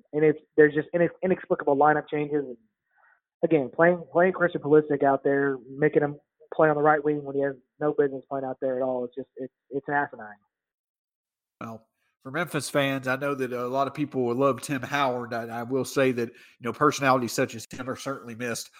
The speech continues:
Speaker 2: on, you know, what used to give the team, you know, a, a good personality, even though they weren't playing, um, to the level that a lot of people wanted them to. But all in
Speaker 1: Yeah,
Speaker 2: all,
Speaker 1: shout out to Tim, Tim Howard. Tim Howard was in Memphis on Saturday. He was
Speaker 2: Hey,
Speaker 1: at the,
Speaker 2: shout out
Speaker 1: um,
Speaker 2: to him.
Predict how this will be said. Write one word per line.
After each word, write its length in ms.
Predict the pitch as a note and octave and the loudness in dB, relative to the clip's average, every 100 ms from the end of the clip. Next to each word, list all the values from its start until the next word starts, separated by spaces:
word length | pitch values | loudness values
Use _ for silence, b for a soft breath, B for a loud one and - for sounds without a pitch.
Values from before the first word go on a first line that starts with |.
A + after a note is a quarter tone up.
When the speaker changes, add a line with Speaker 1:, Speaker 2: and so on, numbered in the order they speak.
| b - | b -2
Speaker 2:
on, 180 | A#2 A2 | -2 2
you 80 | |
know, 80 | A#2+ | 2
what 200 | A#2+ B2 | 4 2
used 220 | C3 B2+ C3+ | 0 -2 -2
to 40 | |
give 180 | A#2+ G#2+ | -4 -4
the 60 | |
team, 460 | A2 C#3 B2 A2 G#2+ | -4 -6 -4 -8 -12
you 80 | G#2 | -10
know, 120 | A2 | -8
a, 220 | G#2+ A2 | -10 -12
a 40 | A2+ | -8
good 200 | A#2+ A#2+ | -6 -4
personality, 640 | C3 A2 - A#2 A#2 A2 | -2 -2 -2 0 0 -2
even 220 | A2+ A2 | -6 -4
though 240 | A2+ A2+ - b b | -2 -2 -4 b b
they 100 | A#2 | -2
weren't 300 | A2 B2 - | 0 -2 -2
playing, 420 | - A#2+ A2 G#2 - b b | -2 -2 -2 -8 -16 b b
um, 320 | G#2 G#2 G2+ _ _ - | -8 -8 -12 _ _ -12
to 160 | - B2+ | -6 -2
the 100 | A2+ | 2
level 240 | B2+ A2+ | 2 2
that 140 | A2 | -2
a 20 | A2 | -2
lot 180 | A2+ | -2
of 60 | A2 | -2
people 240 | B2 G#2 G#2 | -8 -14 -18
wanted 220 | G#2 G2 | -20 -20
them 100 | _ | _
to. 220 | - A2+ G2+ | -10 -8 0
But 240 | A#2+ - B B B | 0 0 B B B
all 220 | F#3 B3 | 8 8
in 60 | C4 | 8
Speaker 1:
Yeah, 80 | |
Speaker 2:
all, 100 | A3 | 8
Speaker 1:
shout 120 | B3 C#4 | 8 6
out 80 | G#3 | 4
to 80 | |
Tim, 180 | B3+ A#3+ | 0 2
Tim 120 | B3 G#3 | 4 4
Howard. 260 | A3+ E3+ | 4 2
Tim 120 | G#3 | -2
Howard 280 | G3+ G#3+ G3 | -2 -2 -2
was 40 | F#3 | -4
in 40 | |
Memphis 240 | F#3+ G3 G3 | -6 -6 -8
on 120 | G3 G3+ | -8 -4
Saturday. 300 | G#3+ E3 B2+ _ _ _ _ _ - | -4 -4 -10 _ _ _ _ _ -8
He 80 | |
was 100 | - | 0
Speaker 2:
Hey, 60 | - | 2
Speaker 1:
at 120 | A3 | 2
the, 120 | D#3+ D#3+ | 2 4
Speaker 2:
shout 260 | D#3 D#3 D3+ | 6 6 4
out 80 | |
Speaker 1:
um, 80 | D3 | 2
Speaker 2:
to 60 | |
him. 100 | D#3+ | -4